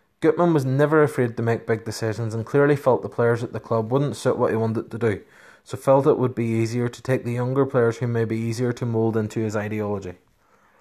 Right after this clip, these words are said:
The turnaround in players didn't do them any harm, and he began his time in Lisbon with a league title, which allowed Benfica entrance to the European Cup, which is where Gutmann would really make his mark. Hearts, Ujpest Dosha,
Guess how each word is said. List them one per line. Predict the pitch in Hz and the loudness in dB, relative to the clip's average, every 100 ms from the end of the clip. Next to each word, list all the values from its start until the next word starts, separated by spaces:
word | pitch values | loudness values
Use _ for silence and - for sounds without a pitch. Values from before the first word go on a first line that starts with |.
| _ - _ _ | _ -20 _ _
The | 127 | -14
turnaround | - 160 185 175 139 | 0 2 4 4 4
in | 127 | 0
players | 131 123 120 | 0 0 0
didn't | 123 120 120 | -4 -6 -6
do | |
them | 123 127 | -6 -2
any | 147 156 | 0 0
harm, | 120 113 117 120 - | 2 2 0 -4 -8
and | 113 | -6
he | |
began | 113 113 131 151 | -6 -2 0 0
his | 143 | -2
time | 131 123 | -4 -4
in | 120 | -4
Lisbon | 117 110 - 117 | -4 -6 -4 -4
with | 113 120 | -4 -4
a | |
league | 113 131 | -4 -4
title, | - 117 95 113 - _ _ _ _ | -2 -2 0 -4 -6 _ _ _ _
which | 107 - | -8 -4
allowed | 120 127 131 | 2 2 2
Benfica | 139 135 135 - 113 | -4 -4 -4 -2 -4
entrance | 113 - 113 - | -4 -6 -10 -8
to | 117 | -6
the | 113 | -2
European | 110 107 - 113 | -2 -4 -8 -10
Cup, | 101 123 - - _ _ _ _ | -2 -2 -2 -10 _ _ _ _
which | 107 - | -12 -10
is | 107 | -6
where | 113 | -6
Gutmann | - 135 135 131 | -2 -4 -2 -4
would | 107 | -4
really | 110 113 | -2 -2
make | 113 107 - | -2 -6 -8
his | 110 | -10
mark. | 104 95 - _ _ _ _ _ _ _ | -8 -10 -12 _ _ _ _ _ _ _
Hearts, | 139 151 - - 127 | 0 0 -2 -10 -6
Ujpest | 120 - 131 117 | -6 -2 -2 -2
Dosha, | - 120 - 131 127 | -2 -2 0 -2 -2